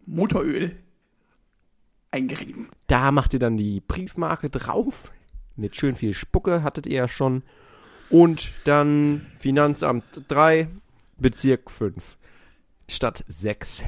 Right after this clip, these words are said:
Speaker 1: Land Numero uno, Deutschland.
Speaker 2: Briefkasten siebenundvierzig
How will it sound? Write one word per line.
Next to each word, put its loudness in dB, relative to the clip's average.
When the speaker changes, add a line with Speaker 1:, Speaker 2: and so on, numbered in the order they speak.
Speaker 1:
Land -4
Numero -4
uno, -6
Deutschland. -6
Speaker 2:
Briefkasten -2
siebenundvierzig 0